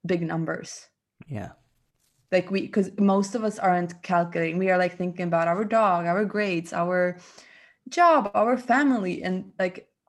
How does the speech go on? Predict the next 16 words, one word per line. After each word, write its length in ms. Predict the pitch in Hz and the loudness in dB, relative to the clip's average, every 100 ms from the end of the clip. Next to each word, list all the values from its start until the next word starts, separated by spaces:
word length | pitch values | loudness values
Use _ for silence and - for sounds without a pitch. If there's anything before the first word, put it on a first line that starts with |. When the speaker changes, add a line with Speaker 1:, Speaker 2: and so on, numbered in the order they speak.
| - | -4
Speaker 1:
thinking 440 | 180 196 269 285 | -4 -2 0 0
about 420 | 294 311 311 311 | 2 2 2 0
this, 580 | 339 349 339 - - - _ _ _ _ _ _ _ _ _ _ _ _ _ _ _ _ _ _ _ _ _ _ - | -4 -2 -4 -12 -20 -20 _ _ _ _ _ _ _ _ _ _ _ _ _ _ _ _ _ _ _ _ _ _ -8
I 140 | 185 | -6
don't, 160 | 202 196 | -6 -10
it's 180 | - - | -14 -12
just, 320 | 185 175 - _ _ - | -12 -12 -20 _ _ -12
it's 200 | 165 - | -12 -10
so 240 | - 180 | -4 -4
fucked 340 | 170 170 170 330 | -4 -6 -4 -2
up. 300 | 311 - - _ _ - | -2 -4 -20 _ _ -10
Speaker 2:
Yeah. 320 | 120 117 104 - _ _ _ _ _ _ _ _ _ _ _ - 151 | -4 -4 -6 -12 _ _ _ _ _ _ _ _ _ _ _ -4 2
And 180 | 143 | 2
to 120 | - 135 | 4 4
know 440 | 127 127 147 170 | 8 10 10 8
that 640 | 127 120 117 117 113 113 | 6 6 8 8 4 0